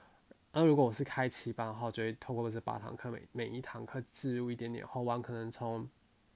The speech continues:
简单的蛇式的行动啊，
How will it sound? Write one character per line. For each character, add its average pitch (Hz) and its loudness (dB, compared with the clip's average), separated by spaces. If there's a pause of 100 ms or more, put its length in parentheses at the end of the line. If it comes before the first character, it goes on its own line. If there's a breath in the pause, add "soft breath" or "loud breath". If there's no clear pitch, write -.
(920 loud breath)
简 120 2
单 139 6
的 139 6
蛇 120 0
式 135 0
的 120 4
行 110 -4
动 117 -2
啊， 107 -8